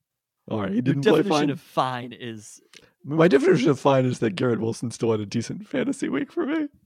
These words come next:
Speaker 2: There
Speaker 1: That's,
Speaker 2: you go.
Speaker 1: that's my <laughs> definition of fine. He was eighteen of thirty-five, but for three hundred and seventeen yards. Like, the
Speaker 2: Okay.
Speaker 1: completions went for a lot. Uh, so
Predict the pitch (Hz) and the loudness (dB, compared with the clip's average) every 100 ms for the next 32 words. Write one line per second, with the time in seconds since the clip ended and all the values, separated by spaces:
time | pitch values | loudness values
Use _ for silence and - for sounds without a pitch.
0 | - 311 120 - - 302 269 - 202 - | -6 -4 -4 -6 2 2 2 4 2 4
1 | 403 - - 139 - - - _ - 175 | 0 -2 -6 -6 -8 -16 -20 _ -14 -14
2 | - - - 185 208 156 - 131 107 - | -16 -18 -6 -4 -2 -2 0 -4 -4 -8
3 | 104 - - - - - - - - - | -8 -8 -10 -10 -10 -8 -4 -4 -4 4
4 | 359 - - 180 180 165 117 - 143 131 | 4 4 2 2 4 2 2 0 2 2
5 | 113 - 131 117 101 120 - - - 113 | -2 -4 -4 -2 0 0 0 -4 -14 -18
6 | _ _ _ - 139 139 147 147 220 392 | _ _ _ -4 -2 -2 -4 0 2 4
7 | 359 - 190 - - - - - - - | 2 2 -2 -2 -6 -6 -4 -2 -2 -2
8 | - _ _ _ _ _ _ _ _ _ | -10 _ _ _ _ _ _ _ _ _
9 | _ _ _ _ _ _ _ _ _ _ | _ _ _ _ _ _ _ _ _ _
10 | _ _ _ _ _ _ _ _ _ 151 | _ _ _ _ _ _ _ _ _ 6
11 | 143 139 139 - 147 143 135 120 | 8 8 6 0 4 6 6 0